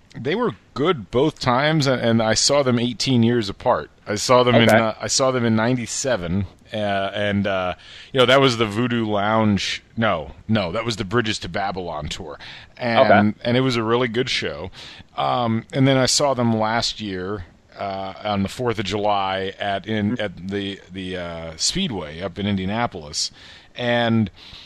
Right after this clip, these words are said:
Speaker 1: you know, I mean, uh, Mick Jagger still very energetic. Uh, Keith Richards had definitely gone downhill in terms of his energy level. Um,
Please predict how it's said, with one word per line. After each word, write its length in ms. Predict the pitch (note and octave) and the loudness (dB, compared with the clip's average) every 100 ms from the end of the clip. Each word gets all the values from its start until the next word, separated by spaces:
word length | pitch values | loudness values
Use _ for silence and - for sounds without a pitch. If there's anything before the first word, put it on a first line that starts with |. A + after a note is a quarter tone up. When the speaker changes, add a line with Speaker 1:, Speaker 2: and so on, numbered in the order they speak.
| - | -4
Speaker 1:
you 100 | F#3+ | 4
know, 320 | G3+ D3 D3 | 6 8 6
I 100 | D#3 | 4
mean, 320 | D3+ D#3+ D3 C#3 - _ - | 4 4 2 0 -8 _ -14
uh, 200 | - - | -10 0
Mick 260 | C#3 E3+ | 2 2
Jagger 440 | - C3+ D#3 B2 G#2 | 2 0 0 0 -2
still 320 | - D#3 C#3+ | 0 0 0
very 400 | G#2+ B2+ C3+ B2+ | 0 2 2 2
energetic. 720 | A#2+ G2 G2+ G#2+ F2 - - | 0 0 0 0 -2 -8 -10
Uh, 160 | G#2+ F#2+ - | -6 -6 -4
Keith 260 | E3 D#3 | -4 -2
Richards 540 | C#3 D3 A#2+ G2+ F2 - - - - | 0 0 0 -2 -4 -6 -10 -20 -10
had 140 | A#2+ | -2
definitely 380 | G#2 B2+ C3+ A#2+ | 2 4 4 4
gone 280 | A2 A2+ G#2 | 4 4 4
downhill 560 | G#2 G2+ F#2+ G#2+ F#2 E2+ | 2 2 0 0 0 0
in 100 | F2 | -2
terms 300 | G#2+ G2 F#2 | -2 -2 -2
of 100 | F2+ | -4
his 180 | F2+ F#2+ | -4 -2
energy 400 | F#2 F2 F2+ E2 | -2 -4 -6 -6
level. 440 | F2+ E2+ D2+ D2 - - | -6 -8 -10 -14 -16 -8
Um, 500 | G2 G2+ F2+ E2+ | -4 -2 -2 -2